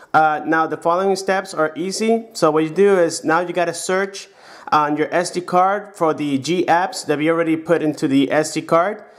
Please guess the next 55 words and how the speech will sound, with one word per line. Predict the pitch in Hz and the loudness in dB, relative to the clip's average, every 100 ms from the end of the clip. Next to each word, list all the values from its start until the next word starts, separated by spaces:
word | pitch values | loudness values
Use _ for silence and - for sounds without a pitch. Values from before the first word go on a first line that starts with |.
| - _ | -20 _
So | - 151 143 | -2 0 2
we're | 151 | 2
gonna | 170 165 | 2 2
go | 160 | 0
back, | 135 156 185 220 - - _ _ _ _ _ - | 0 0 0 -6 -14 -20 _ _ _ _ _ -2
and | 156 | 0
then | 160 | 2
I | 156 | 0
have | 170 196 180 | 0 -2 0
it | |
on | 175 | -2
my, | 160 151 156 151 | -2 -2 -2 -2
uh, | 143 139 | -2 -2
second | 139 180 180 175 | -4 -6 -2 -4
S | 180 | -4
D | - | -8
card, | 151 147 139 139 | -4 -2 -2 -2
the | |
one | 139 156 | -2 0
that | 160 | 0
is | 156 156 | 0 0
installed | 147 151 151 | 0 2 0
on | 147 | -2
the | 143 | -2
device. | 135 139 156 180 208 - - - - | -2 2 2 2 -6 -12 -18 -20 -18
So | - 147 151 | -2 2 4
I'm | |
gonna | 160 165 | 4 2
go | 160 160 | 2 0
to | 165 156 | -2 0
M | 156 160 | 0 0
T | 196 196 202 | 0 0 2
and | |
then | 160 147 139 | 2 0 -2
S | 143 151 | -2 -2
D | 156 | -4
card | 160 160 156 | -2 0 2
number | 147 139 | 0 -2
two. | 139 190 214 233 - - - - - | 2 2 2 -2 -10 -20 -20 -20 -6
And | 143 147 | 0 2
here | 170 220 185 | 4 2 0
you | 156 | -2
can | 160 175 | -2 -2
see | - 196 196 | 0 0 0
that | - 147 | 0 0
I | 151 | 2
have | 165 160 | -2 -2
the | 156 135 120 - | -2 -2 -2 -10
G | 127 160 - | -8 -6 -2
apps. | 160 196 208 - - | -2 -2 -4 -16 -16
So | - | -8
you're | 151 147 | -2 0
gonna | 156 - | 0 2
open | 156 - 208 | 0 2 0
it. | 226 - | -2 -6